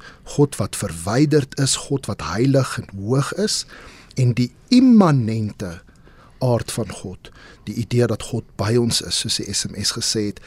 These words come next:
God se teenwoordigheid in ons gees.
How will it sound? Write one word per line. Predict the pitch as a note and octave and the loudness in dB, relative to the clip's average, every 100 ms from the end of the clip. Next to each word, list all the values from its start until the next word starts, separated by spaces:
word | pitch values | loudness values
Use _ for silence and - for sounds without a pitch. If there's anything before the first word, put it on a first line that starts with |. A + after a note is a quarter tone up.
| - | -20
God | - B2+ G#2+ | -10 -8 -4
se | - | -6
teenwoordigheid | - A2 F#2 G2+ A2 G#2 - G2+ - - - - - | -2 -2 -2 -2 -4 -4 -8 -10 -12 -20 -20 -10 0
in | C3+ | 2
ons | G#2+ F#2+ - | 2 0 -4
gees. | - G#2+ F#2 - | -4 -8 -6 -8